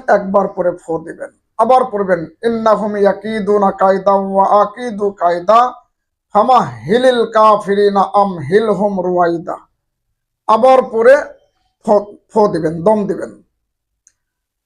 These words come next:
আবার পড়বেন, পরে আবার দম দিবেন। দেখবেন তিনবার দম দেওয়ার সাথে সাথে সে যদি তুলো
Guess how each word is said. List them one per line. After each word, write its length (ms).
আবার 300
পড়বেন, 360
পরে 160
আবার 400
দম 280
দিবেন। 300
দেখবেন 360
তিনবার 480
দম 280
দেওয়ার 260
সাথে 300
সাথে 280
সে 180
যদি 260
তুলো 260